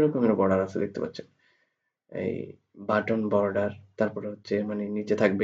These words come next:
এটা উপরে থাকবে, টপ বর্ডার। আপনি যদি উপরে দিতে চান, যেটা সিলেক্ট করবেন আর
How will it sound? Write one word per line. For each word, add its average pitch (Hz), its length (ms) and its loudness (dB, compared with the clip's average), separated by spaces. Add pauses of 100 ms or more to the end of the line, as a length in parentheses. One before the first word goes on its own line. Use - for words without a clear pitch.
এটা 104 180 6
উপরে 104 260 -2
থাকবে, 101 260 -2 (240)
টপ 104 160 6 (140)
বর্ডার। 104 300 2 (300)
আপনি 117 200 2
যদি 101 200 4
উপরে 110 280 6
দিতে 107 260 2
চান, 104 120 2 (540)
যেটা 120 220 6
সিলেক্ট 135 300 8
করবেন 101 280 -2
আর 87 60 -10